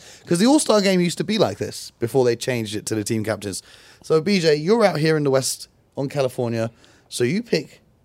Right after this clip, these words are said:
your five players from the Western Conference, just off the top of your head, and I'll pick five players from the East, and then we'll let the people at home decide which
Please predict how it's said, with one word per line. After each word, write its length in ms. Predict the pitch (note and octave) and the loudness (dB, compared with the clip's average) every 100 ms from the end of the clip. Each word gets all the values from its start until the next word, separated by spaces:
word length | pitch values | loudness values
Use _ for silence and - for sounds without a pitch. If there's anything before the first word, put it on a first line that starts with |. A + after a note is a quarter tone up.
| - | -10
your 240 | B2 F3+ | -2 -2
five 300 | F#3+ D#3 C#3+ | 0 -6 -4
players 240 | - B2 A#2 | -4 -4 -4
from 140 | A#2+ | -4
the 60 | A#2 | -2
Western 280 | A2+ - | -2 -4
Conference, 520 | A#2 A2 G#2 C3+ - - | -4 -6 -6 -8 -10 -6
just 240 | C#3+ D3+ | -4 -2
off 140 | D#3 D3+ | -4 -4
the 80 | C3 | -4
top 180 | D3 | -4
of 80 | D3 | 0
your 80 | D3+ | 0
head, 240 | A#2+ B2 - _ _ _ _ | 2 -2 -6 _ _ _ _
and 140 | - A#2+ | -2 2
I'll 140 | F3 | 4
pick 180 | F3+ C3+ | 4 0
five 220 | D3+ D3 | 0 0
players 200 | D3 C3 | 2 0
from 120 | C3+ | 0
the 80 | C3 | -4
East, 360 | A2 A2 - - | -4 -6 -8 -10
and 100 | - | -10
then 120 | G#2 A2 | -6 -2
we'll 180 | A#2+ | -2
let 160 | A#2 C3 | 0 -2
the 80 | B2 | -2
people 340 | D#3+ E3+ D3 | 0 0 2
at 60 | B2 | 2
home 360 | C#3+ A#2+ G#2 G#2 _ _ _ _ | 4 4 2 -6 _ _ _ _
decide 440 | - - C#3 A#2 A2 | -4 0 2 4 2
which 300 | C3+ E3+ | 0 -2